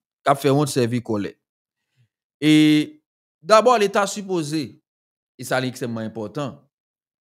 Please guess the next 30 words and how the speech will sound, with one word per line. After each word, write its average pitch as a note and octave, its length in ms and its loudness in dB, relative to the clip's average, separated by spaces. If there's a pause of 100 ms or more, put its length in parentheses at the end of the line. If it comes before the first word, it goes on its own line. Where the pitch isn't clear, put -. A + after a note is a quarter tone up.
(220)
asire G#3+ 520 2
l A3+ 60 -10
ke F#3 120 0
g E3+ 120 0
on F3 220 -2 (380)
volim F3 1000 4 (760)
de C3+ 180 -4
lwa. C3+ 480 4 (600)
Bon, B2 320 -10
anndi D3 320 -6
dekrè, C#3+ 320 -2
paske C#3+ 240 -6
pa A#2+ 160 -4
gen A#2+ 80 -8
palman, A2+ 380 -6 (880)
de D3+ 160 0
dekrè G3 600 2 (420)
ki C4+ 160 2
ale A3+ 240 2
nan G3 140 -6
sans F3 260 -10
sa G3 220 -4 (100)
e D#3+ 80 -10
ki E3 160 -16
ba D3+ 160 -4
l D#3 140 -8 (180)
pouvwa, D3 460 -10 (1200)
ki G3+ 120 -6
ba E3+ 120 4
l C#3+ 80 0